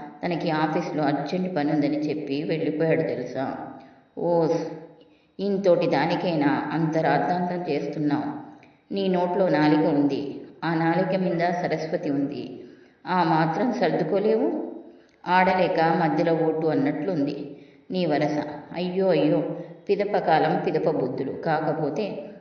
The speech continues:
మొగుడు నీకు సేవ చేయాలని వీధెక్కి అరుస్తావేంటే నీ సిగ్గు బొగ్గులవ్వా?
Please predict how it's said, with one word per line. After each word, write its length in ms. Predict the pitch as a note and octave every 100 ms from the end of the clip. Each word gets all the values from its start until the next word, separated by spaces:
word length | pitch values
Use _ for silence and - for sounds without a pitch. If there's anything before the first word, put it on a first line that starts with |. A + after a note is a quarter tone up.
| -
మొగుడు 260 | G3 G3+ G#3+
నీకు 240 | F#3 E3
సేవ 360 | - D#3 D#3 G3 -
చేయాలని 640 | D#3+ D#3+ D3 C#3+ C#3+ C#3+ - - - - -
వీధెక్కి 600 | F3+ G3 G3 G3 G3 G3+
అరుస్తావేంటే 1040 | F3+ F#3 - F3+ E3 D#3 C#3+ D3+ D3 D#3 D3+
నీ 240 | F#3 F3 -
సిగ్గు 560 | C#3+ E3 C#3+ C3+ - - - D#3
బొగ్గులవ్వా? 840 | E3+ E3 F3+ D#3+ C#3 C3+ C#3+ -